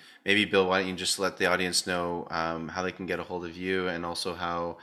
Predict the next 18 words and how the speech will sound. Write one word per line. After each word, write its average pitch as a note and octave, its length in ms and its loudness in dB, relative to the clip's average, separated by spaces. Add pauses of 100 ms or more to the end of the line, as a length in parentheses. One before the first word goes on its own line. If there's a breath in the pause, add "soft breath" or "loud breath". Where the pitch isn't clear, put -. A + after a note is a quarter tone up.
(160 soft breath)
we G#2 140 0
have A#2+ 160 8
it A#2+ 80 4
in A2+ 60 2
the G2+ 80 4
show F#2+ 220 6
notes, F#2+ 260 0
I F2+ 80 2
know, F#2 200 2
but F2 140 0
I F2+ 80 2
think G#2 180 -4
it's G2 120 -4
important F#2 360 -2
for - 80 -12
those F2+ 220 -2
listening F2+ 380 -4
to, F2 260 -4